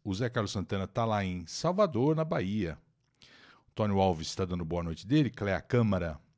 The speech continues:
do Rio de Janeiro. A Má Coelho, here we go again. <laughs> Legal. Lucas tá lá em Igaraçu,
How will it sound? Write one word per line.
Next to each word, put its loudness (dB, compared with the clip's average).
do -4
Rio 0
de -6
Janeiro. 2
A -6
Má 0
Coelho, -2
here 6
we 6
go 8
again. 2
<laughs> -4
Legal. -2
Lucas 2
tá 0
lá 0
em -4
Igaraçu, -4